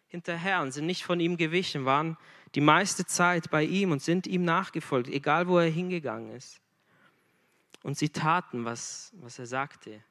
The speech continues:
Sie hörten darauf, was er sagte, und sie lernten von ihm. Er war ihr Lehrer.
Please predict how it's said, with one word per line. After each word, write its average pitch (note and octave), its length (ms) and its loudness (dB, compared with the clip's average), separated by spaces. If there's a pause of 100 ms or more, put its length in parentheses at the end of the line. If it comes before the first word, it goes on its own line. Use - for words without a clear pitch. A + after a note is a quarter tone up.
(760)
Sie C3+ 160 -10
hörten F3 360 2
darauf, B2+ 440 2
was B2+ 180 -10
er A#2 120 -8
sagte, A#2 440 -6
und A#2 100 -6
sie - 120 -10
lernten C#3+ 760 -4 (560)
von B2 260 -12
ihm. C#3+ 280 -4
Er A#2 160 -6
war B2+ 180 -2
ihr C3+ 100 -6
Lehrer. C3 600 -6